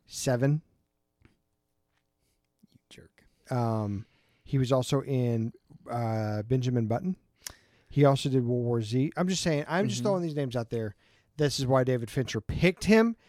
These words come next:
Speaker 1: because he is awesome.
Speaker 2: Okay.
Speaker 1: Okay. Um, my
Speaker 2: Stop
Speaker 1: next, my
Speaker 2: naming
Speaker 1: next one is, uh,
Speaker 2: movies.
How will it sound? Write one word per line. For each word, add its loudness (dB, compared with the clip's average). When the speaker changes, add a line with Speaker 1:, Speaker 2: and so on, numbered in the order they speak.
Speaker 1:
because -2
he 4
is 4
awesome. 4
Speaker 2:
Okay. -4
Speaker 1:
Okay. 4
Um, 0
my -2
Speaker 2:
Stop 2
Speaker 1:
next, 2
my 2
Speaker 2:
naming 6
Speaker 1:
next 2
one 4
is, 2
uh, 8
Speaker 2:
movies. -4